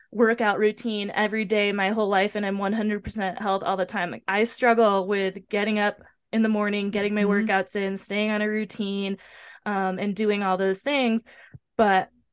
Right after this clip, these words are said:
Speaker 1: I'm also not, you know, preaching, like, "This is what you must do," <laughs> or things like
Speaker 2: Mm-hmm.
Speaker 1: that. So I think just being open with that and telling people, you know, these are things that you still struggle with. They're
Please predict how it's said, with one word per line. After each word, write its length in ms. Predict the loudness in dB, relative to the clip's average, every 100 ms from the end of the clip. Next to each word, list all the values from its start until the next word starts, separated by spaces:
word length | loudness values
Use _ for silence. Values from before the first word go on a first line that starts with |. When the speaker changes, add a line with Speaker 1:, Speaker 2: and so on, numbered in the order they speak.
| _ _
Speaker 1:
I'm 240 | 2 2 2
also 260 | 0 0
not, 360 | -2 0 -2 -4
you 100 | -6
know, 120 | -6
preaching, 520 | -6 -4 -4 -4 -6
like, 180 | -4 -2
"This 200 | -2 0
is 100 | 0
what 220 | 4 4
you 100 | 6
must 320 | 4 4 2 -2
do," 400 | 4 6 6 4
<laughs> 40 |
or 140 | 0 -2
things 260 | 0 -2
like 140 | -2 -2
Speaker 2:
Mm-hmm. 60 |
Speaker 1:
that. 240 | 0 0 0
So 120 | -4
I 80 | -4
think 180 | -4 0
just 160 | 0
being 220 | 0 -2 0
open 320 | 0 0 -2
with 100 | -2
that 300 | -2 -2 -2 -6
and 420 | -4 -2 -2 -4 -12 _ _ _ _ -8
telling 260 | -2 -2 -2
people, 300 | -4 -4 -4
you 80 | -2
know, 80 |
these 220 | -2 0 0
are 80 |
things 180 | -2 -2
that 140 | -2 -2
you 100 | -4
still 220 | -4 -10
struggle 400 | -6 -4 -2 -2
with. 160 | -2
They're 200 | -4 -6